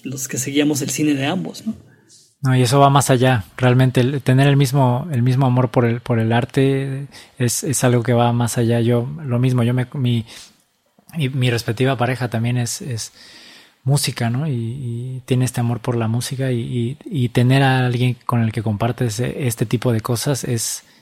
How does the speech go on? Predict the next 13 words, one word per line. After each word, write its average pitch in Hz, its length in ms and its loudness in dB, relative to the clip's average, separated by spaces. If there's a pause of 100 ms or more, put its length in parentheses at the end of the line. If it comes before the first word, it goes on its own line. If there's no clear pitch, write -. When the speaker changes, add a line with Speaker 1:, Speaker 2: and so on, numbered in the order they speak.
(140)
Speaker 2:
invaluable, 123 680 4 (160)
¿no? 139 400 -4
Es, 117 260 -4
es 123 220 -6
otra 113 220 2
cosa. 110 340 -2 (720)
Y 147 80 2
bueno, 220 480 4
para 151 220 4
cerrar, 190 480 4
quisiera, 175 580 4
quisiera 160 460 2
dejártelo 131 720 0